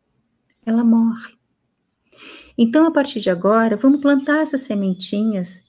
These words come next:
de amor para começarmos a trabalhar aquele amor que era doente, E isso todos nós temos nas nossas famílias. Não adianta dizer assim, "Ah, não tem." É.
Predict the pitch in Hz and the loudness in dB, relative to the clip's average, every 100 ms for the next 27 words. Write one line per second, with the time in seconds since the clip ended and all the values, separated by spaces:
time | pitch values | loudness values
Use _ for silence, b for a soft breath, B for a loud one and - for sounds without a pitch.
0 | - 202 185 185 180 190 202 196 - _ | -8 -4 -4 -4 -2 -2 -2 -4 -12 _
1 | _ _ _ _ _ b b b b b | _ _ _ _ _ b b b b b
2 | _ - 254 262 320 320 302 - 262 269 | _ -2 0 0 0 2 0 0 0 2
3 | 285 247 233 233 226 226 233 262 320 311 | 2 2 0 -2 -2 0 2 0 0 0
4 | 233 208 196 185 180 180 - _ _ _ | 0 0 0 -2 -2 -4 -10 _ _ _
5 | _ _ 233 196 185 175 180 180 202 226 | _ _ 0 0 0 -2 -2 -2 0 2
6 | 254 262 - 294 285 _ _ _ _ _ | 2 2 -2 -6 -6 _ _ _ _ _
7 | _ 202 208 208 226 226 214 214 233 233 | _ -4 -2 -2 -6 -2 2 4 4 2
8 | 226 208 196 - 196 190 202 196 190 185 | -4 -4 -6 -4 -2 0 -4 -4 -4 -4
9 | - - 190 185 185 190 180 180 208 226 | -6 -8 -4 -2 -2 -2 -4 -4 -4 -4
10 | 208 208 233 262 339 427 440 403 403 403 | -4 -4 0 4 4 4 2 0 -2 -4
11 | _ 415 349 269 170 - 262 226 196 175 | _ 2 2 0 -4 4 6 6 2 -2